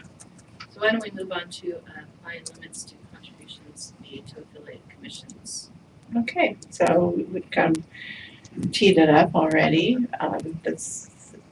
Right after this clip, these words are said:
Speaker 2: an additional piece of guidance that's out there about how the commission interprets,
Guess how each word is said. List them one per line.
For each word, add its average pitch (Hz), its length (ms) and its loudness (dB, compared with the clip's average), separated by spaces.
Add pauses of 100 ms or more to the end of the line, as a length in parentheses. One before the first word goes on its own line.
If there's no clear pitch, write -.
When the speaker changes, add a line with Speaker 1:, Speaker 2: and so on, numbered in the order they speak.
(100)
Speaker 2:
an 165 200 12
additional 170 560 8
piece 170 360 0
of 165 120 2
guidance 156 520 6
that's 165 280 4
out 156 300 4
there 175 460 6
about 160 360 0
how 165 260 4
the 165 140 2
commission 165 600 0
interprets, 160 920 -2